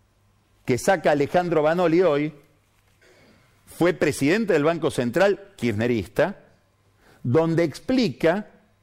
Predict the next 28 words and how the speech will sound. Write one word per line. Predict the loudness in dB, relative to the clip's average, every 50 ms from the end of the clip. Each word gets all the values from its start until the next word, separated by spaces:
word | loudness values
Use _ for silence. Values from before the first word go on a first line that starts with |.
| _ _ _ _ _ _ _ _ _ _ _ _ -4
qué | -2 -2 -2 -2 0
cosas | 2 2 2 2 2 0 0 2
debería | 2 0 0 0 0 2 2 0
hacer | 0 0 -2 -2 0
el | 0 0 2
gobierno | 0 2 2 0 0 0 0 -2 -2 -2
ya, | 0 0 0 2 0 0 -2 -6 -10 -18 -20 _ _ _ _ _ _ _ _ _ _ _ _ -6
y | -6 -2
sobre | 0 0 0 0 0
todo | 0 2 2 2
después | 2 0 0 0 0
de | 2 2
la | 2 2
elección, | 0 0 -2 -4 -2 -2 -2 -2 -4 -8 -12 -18 -20 -20 _ _ _ -2
para | 0 2 2 2
evitar | 2 2 0 -2 -2 -2 0 0 0 0
un | -2 -4 -2
trauma | 0 0 0 0 0 0 -2 -2
cambiario | 0 -2 -2 -2 -2 0 2 2 2 2 2 0 0 0
del | 0 0 -2 -2 -2
que | 0 0
habla | 0 2 2 2 0 2
abiertamente. | 2 2 0 0 0 0 -2 -2 0 0 -2 -2 -2 -2 -4 -4 -6 -6 -6 -8 -14 _ _ _ _ _ _ _ _ _ _ _ _ _ _ _ _ _ _ _ _ _ _ _ _ _ -6
Banoli, | -2 0 0 2 2 2 2 2 2 0 0 -2 -4 -6 -10 -16 _ _ _
kirchnerista, | -6 -4 -2 -2 0 0 0 0 0 0 -2 -2 -4
está | -2 0 0 0
diciendo, | 0 0 0 -2 -2 0 0 -2 -2
"Cuidado, | 0 0 2 2 2 2 2 0 -2 -4 -6 -8